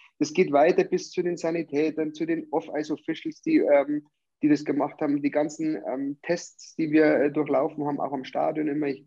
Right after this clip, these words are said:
gehe gleich gerne näher drauf ein, bis zu Spielern und auch Schiedsrichtern, weil, ähm,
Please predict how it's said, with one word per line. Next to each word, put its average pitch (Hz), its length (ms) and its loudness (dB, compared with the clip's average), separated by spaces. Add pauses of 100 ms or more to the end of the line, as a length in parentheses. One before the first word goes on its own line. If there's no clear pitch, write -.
(120)
gehe 147 140 0
gleich 135 260 0
gerne 143 400 -2
näher 139 260 0
drauf 131 260 -4
ein, 151 340 -4 (380)
bis 151 180 -2
zu 156 120 0
Spielern 165 460 -4
und 160 100 -2
auch 156 120 -2
Schiedsrichtern, 147 600 -4
weil, 127 280 0 (360)
ähm, 123 560 -4